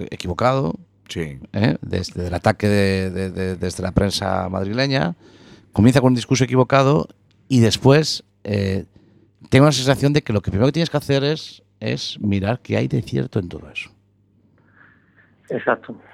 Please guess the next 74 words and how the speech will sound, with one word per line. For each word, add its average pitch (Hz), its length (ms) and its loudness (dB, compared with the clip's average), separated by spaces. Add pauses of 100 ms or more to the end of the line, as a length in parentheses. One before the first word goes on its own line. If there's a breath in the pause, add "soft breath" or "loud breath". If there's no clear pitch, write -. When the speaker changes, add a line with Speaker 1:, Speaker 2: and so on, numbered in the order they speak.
(360 loud breath)
Speaker 1:
¿Qué 139 160 2
hay 156 140 4
de 131 120 2
Speaker 3:
Yo 139 80 2
Speaker 1:
cierto 123 200 4
en 110 60 2
todo 113 180 2
eso? 113 140 2
Antes 143 200 2
de 151 80 2
decir 139 300 2
nada. 98 280 -6 (500)
Speaker 2:
Claro, 127 160 -2
pero 101 80 -4
es 90 60 -10
que 101 100 -6
el 90 60 -8
tema 120 160 2
es - 60 0
Speaker 3:
Yo 143 60 2
Speaker 2:
que, - 200 -6
es 135 200 -6
que 123 120 -2
él 165 40 2
es 147 100 -4
uno 185 120 4
de 175 60 2
los 160 120 -2
que 127 220 -2 (120)
le 117 260 0
cobró 113 280 2
y 180 40 0
le 208 100 2
subió 160 340 -2
el 127 80 0
sueldo. - 480 -2 (280)
Speaker 3:
Exacto. 139 640 -6
Ese 143 220 2
es 160 60 -4
el - 0 -
Speaker 1:
Sí, - 40 -8 (200)
Speaker 3:
problema. - 40 -4
Speaker 1:
pero 135 160 4
Speaker 3:
Ese 127 60 4
es 131 60 0
Speaker 1:
yo 175 60 6
Speaker 3:
el 196 60 6
único 208 160 -2
Speaker 1:
entiendo 196 240 4
que 135 140 -2
de 123 100 4
una, 190 180 2
de 147 180 0
primeras, 131 640 0 (160)
cuando 107 280 -2
re-, 98 320 -10
cuando 101 200 -2
explota, 170 500 4 (320)
él 277 200 4
no 202 100 6
tenga 190 320 2
toda 170 160 4
la 165 40 0
información. 107 320 -10 (220)
Esta - 400 -10
gente 160 280 -4
maneja 110 360 -4
un 131 120 2
montón 92 400 0
de 170 60 0
Speaker 2:
De, - 0 -
de - 40 -6
Speaker 1:
cantidades 151 600 0
Speaker 2:
cante-, 110 220 -8